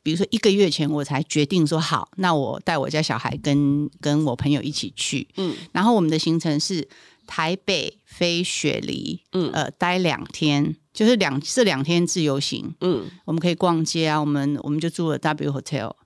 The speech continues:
Speaker 2: 嗯。
Speaker 1: 对，然后第三天再上船，然后在船上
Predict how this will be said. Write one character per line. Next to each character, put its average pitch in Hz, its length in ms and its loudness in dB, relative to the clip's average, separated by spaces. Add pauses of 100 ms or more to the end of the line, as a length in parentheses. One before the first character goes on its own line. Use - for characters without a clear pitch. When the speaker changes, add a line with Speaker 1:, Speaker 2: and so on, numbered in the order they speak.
(160)
Speaker 2:
嗯。 180 140 0
Speaker 1:
对， - 240 -4
然 151 120 0
后 202 140 4
第 202 340 -2
三 190 460 0
天 185 340 -2
再 180 180 0
上 156 460 -2
船， 127 460 -4 (640)
然 160 120 -4
后 165 320 2
在 196 180 0
船 147 360 0
上 160 500 0